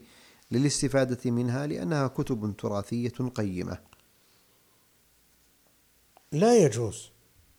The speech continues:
Speaker 2: أن تأخذ من هذه الكتب أو تتصرف فيها،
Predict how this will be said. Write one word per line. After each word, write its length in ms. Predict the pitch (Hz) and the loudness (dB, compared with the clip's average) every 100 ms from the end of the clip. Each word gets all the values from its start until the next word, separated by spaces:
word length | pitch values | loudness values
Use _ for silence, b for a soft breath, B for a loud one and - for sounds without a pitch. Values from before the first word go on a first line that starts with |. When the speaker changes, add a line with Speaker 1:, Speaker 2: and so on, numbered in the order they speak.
| _ _ _ _ _ _ | _ _ _ _ _ _
Speaker 2:
أن 320 | 113 107 107 - _ _ _ _ _ _ _ _ _ _ | -6 -4 -6 -10 _ _ _ _ _ _ _ _ _ _
تأخذ 400 | - 139 - 104 | -4 -4 -4 -6
من 120 | 107 107 | -6 -6
هذه 240 | 127 110 | -6 -6
الكتب 480 | 92 - 117 113 104 | -8 -10 -8 -8 -10
أو 120 | 104 | -16
تتصرف 720 | 101 104 - 117 107 104 104 | -16 -12 -8 -8 -8 -10 -12
فيها، 500 | - 110 87 104 107 | -12 -10 -10 -10 -14